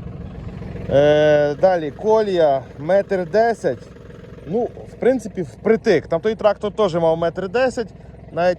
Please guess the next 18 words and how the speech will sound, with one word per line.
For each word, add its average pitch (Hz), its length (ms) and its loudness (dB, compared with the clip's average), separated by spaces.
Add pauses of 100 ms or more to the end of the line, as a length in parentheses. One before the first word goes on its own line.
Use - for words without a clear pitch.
(120)
трошки 185 300 -6
більше, 147 380 -6
може, 143 260 -8
метр, 160 440 -2 (760)
м, 127 520 -8
тринадцять 175 560 0
він 143 160 -4
мав. 120 240 0 (580)
Ну, 262 80 -6
фактично, 247 460 0
тих 226 180 -4
півтора 220 380 2
сантиметра 202 680 -4
з 165 80 -10
лівої, 185 480 -4 (140)
зліва 196 260 -6
і 180 60 -4
справа 190 480 -2